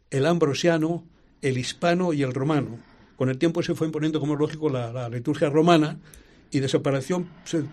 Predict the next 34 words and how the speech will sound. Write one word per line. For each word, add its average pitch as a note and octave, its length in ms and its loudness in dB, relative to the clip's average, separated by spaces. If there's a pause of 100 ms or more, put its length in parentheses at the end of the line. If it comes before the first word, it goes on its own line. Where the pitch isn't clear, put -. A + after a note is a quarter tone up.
(200)
la C3+ 560 -2
que D3+ 120 -6
desaparecieron D3+ 580 -6
para D3+ 260 -4
siempre, E3 300 -4
dijéramos, D3+ 480 -6
fue D#3+ 140 -2
la, C3+ 240 -4 (160)
la C3+ 80 -4
celta F#3+ 240 -2
y E3 40 2
la D3+ 80 2
galicana. B2 440 -6 (260)
Esa D#3 180 -2
no D3 100 0
se C#3 100 -8
ha - 20 -2
vuelto C#3+ 200 -2
a - 20 -4
saber B2+ 200 -4
más. A2+ 200 -10 (600)
Y F#3+ 100 6
hay B3+ 180 2
la D#3+ 160 2
ambrosiana, G3+ 540 0 (300)
que D3 80 0
subsiste G3 540 -2 (140)
únicamente G#3+ 840 0
en D#3 180 2
la C#3+ 180 0
Catedral F#3+ 460 -2
de D3+ 80 0
Milán. D3 300 2 (960)
¿Eh? D#3+ 80 -8